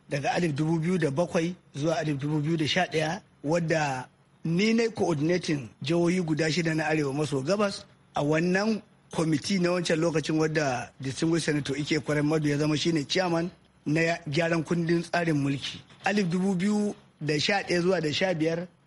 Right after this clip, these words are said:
ina speaker na jihar Gombe, kuma ina chairman na wannan gamammiyar kungiya na shugabannin majalisun dokoki na Najeriya.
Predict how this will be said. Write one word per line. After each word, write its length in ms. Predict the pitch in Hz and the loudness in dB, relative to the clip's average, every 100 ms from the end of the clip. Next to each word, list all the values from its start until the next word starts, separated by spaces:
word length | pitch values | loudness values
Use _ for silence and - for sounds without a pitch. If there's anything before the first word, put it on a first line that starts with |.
| - | -2
ina 360 | 196 190 156 - | 0 2 0 -4
speaker 680 | - - 208 208 202 185 185 - _ _ | -10 -2 0 2 0 -2 -6 -12 _ _
na 120 | 147 165 | -4 0
jihar 260 | 190 185 | 2 0
Gombe, 500 | 160 160 156 151 147 - _ - | 0 0 2 0 -2 -6 _ -4
kuma 240 | 165 170 | 0 0
ina 240 | 143 185 147 | 0 0 0
chairman 460 | - 175 156 143 | 0 0 0 0
na 340 | 151 160 156 - - | 0 0 -2 -6 -6
wannan 400 | 143 208 311 262 | 0 2 2 2
gamammiyar 380 | 170 160 165 165 | 2 2 2 0
kungiya 460 | 160 175 151 139 135 | 0 0 2 0 0
na 200 | 143 139 | 0 -2
shugabannin 720 | - 151 135 135 139 151 165 165 | -4 -4 -2 -2 0 2 2 2
majalisun 540 | 156 139 127 127 147 | 0 -2 -6 -4 -4
dokoki 480 | 143 139 147 - 156 | -4 -4 -4 -2 -2
na 140 | 151 | 0
Najeriya. 500 | 147 123 107 123 123 | -2 -4 -4 -4 -6